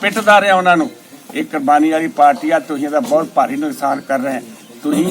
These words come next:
ਲੁੱਟਮਾਰ ਵਾਲੇ ਬੰਨੇ ਤੁਰ ਪਏ ਜੋ, ਤੁਸੀਂ ਪੈਸੇ ਇਕੱਠੇ ਕਰਨ ਤੁਰ ਪਏ ਜੋ। ਇਹ ਤੇ ਇਸ ਪਾਰਟੀ ਦਾ ਮੁੱਢਲਾ ਅਸੂਲ ਹੀ ਨਹੀਂ। ਇਹ ਤੇ ਕੁਰਬਾਨੀਆਂ ਦੇ ਕੇ, ਖੂਨ ਦੀ ਮਿੱਝ ਦੇ ਕੇ,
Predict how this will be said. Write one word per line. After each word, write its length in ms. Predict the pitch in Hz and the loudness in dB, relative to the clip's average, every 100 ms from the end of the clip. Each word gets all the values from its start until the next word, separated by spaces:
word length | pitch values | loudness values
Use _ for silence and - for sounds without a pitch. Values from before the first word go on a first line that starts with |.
| - - | -4 -6
ਲੁੱਟਮਾਰ 480 | 254 247 - 170 185 | -6 -6 -2 4 6
ਵਾਲੇ 180 | 185 190 | 6 2
ਬੰਨੇ 220 | 185 190 | 0 -2
ਤੁਰ 220 | 185 185 | 0 -2
ਪਏ 180 | 190 190 | -2 -4
ਜੋ, 120 | 175 | -4
ਤੁਸੀਂ 280 | 147 160 180 | -6 -4 -4
ਪੈਸੇ 280 | - 160 185 | -2 -2 0
ਇਕੱਠੇ 320 | 196 190 190 | -2 -4 -2
ਕਰਨ 240 | 175 175 | 0 0
ਤੁਰ 180 | 165 190 | -2 -4
ਪਏ 180 | 170 190 | -4 -6
ਜੋ। 160 | 180 - | -8 -6
ਇਹ 160 | 185 | -6
ਤੇ 160 | 208 202 | -4 -6
ਇਸ 80 | 190 196 | -6 -2
ਪਾਰਟੀ 300 | 170 180 190 | 0 0 -2
ਦਾ 120 | 190 185 | -6 -4
ਮੁੱਢਲਾ 300 | 196 202 202 | -4 -2 -2
ਅਸੂਲ 300 | 180 190 226 | -2 -6 -4
ਹੀ 100 | 214 | -4
ਨਹੀਂ। 160 | 190 - - - - - - - - - | -6 -8 -14 -20 -20 -20 -20 -20 -14 -6
ਇਹ 120 | 190 | -6
ਤੇ 120 | 208 | -6
ਕੁਰਬਾਨੀਆਂ 600 | - 165 147 160 175 190 | -6 -4 2 2 2 2
ਦੇ 200 | 175 175 | 2 -2
ਕੇ, 160 | 185 202 - | -4 -8 -6
ਖੂਨ 320 | 311 175 175 | -4 -2 -2
ਦੀ 80 | 196 | -6
ਮਿੱਝ 280 | 175 190 208 | -4 -4 -4
ਦੇ 240 | 170 175 | -2 -2
ਕੇ, 260 | 170 190 | -2 -4